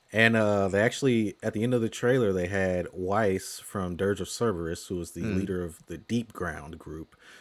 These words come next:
Speaker 1: which
Speaker 2: Mm.
Speaker 1: I didn't remember. I had to look at some YouTube videos, 'cause I haven't played Dirge of Cerberus since it came out.
Speaker 2: Yeah, I mean, I haven't
Speaker 1: So.
Speaker 2: played it in so long. Yeah, so.
Speaker 1: Yeah, so I was like, "Oh, that's cool. They're, uh,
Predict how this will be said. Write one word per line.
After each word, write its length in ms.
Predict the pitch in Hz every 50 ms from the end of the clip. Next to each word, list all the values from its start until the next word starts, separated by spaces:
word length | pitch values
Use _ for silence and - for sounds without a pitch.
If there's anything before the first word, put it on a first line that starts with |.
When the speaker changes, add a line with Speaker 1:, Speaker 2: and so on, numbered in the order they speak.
| - _
Speaker 1:
which 200 | 101 101 92 92
Speaker 2:
Mm. 160 | 87 82 80
Speaker 1:
I 120 | 107 123 135
didn't 200 | 165 185 190 147
remember. 340 | 135 131 147 151 117 104
I 40 | 101
had 140 | 113 120 107
to 200 | 110 101 98 92 85
look 180 | 92 117 113
at 80 | 104 92
some 100 | - 95
YouTube 300 | 104 117 110 - 104 90
videos, 520 | 85 95 87 85 82 78 78 80 82 - - _ _ _ _
'cause 160 | - 92 104
I 80 | 110 117
haven't 220 | 151 147 110 98
played 160 | - 113 98
Dirge 160 | 90 101 95 85
of 60 | -
Cerberus 420 | - 123 120 110 92 90 87 -
since 220 | - - 87 85 -
it 100 | 92 90
came 260 | - 107 85 76 73 - -
out. 260 | - - - - - - _ _ _ _ _ -
Speaker 2:
Yeah, 280 | 117 123 117 101 90
I 40 | 82
mean, 220 | 85 104 107 110
I 120 | 98 92 117
haven't 160 | 139 117 85
Speaker 1:
So. 40 | 73
Speaker 2:
played 140 | - 98 95
it 40 | 90
in 100 | 80 78
so 240 | - - 95 95 95
long. 340 | 80 71 67 67 67 67 - - _ - -
Yeah, 240 | - 80 76 73 69
so. 300 | - - - 73 71 73
Speaker 1:
Yeah, 160 | 76 80 82
so 160 | - - 104
I 20 | 113
was 80 | 113
like, 80 | 139 123
"Oh, 140 | 170 214 202
that's 180 | 220 254 -
cool. 240 | - - 131 127 135
They're, 240 | 135 139 135 135 131
uh, 420 | 131 131 127 131 127 127 123 123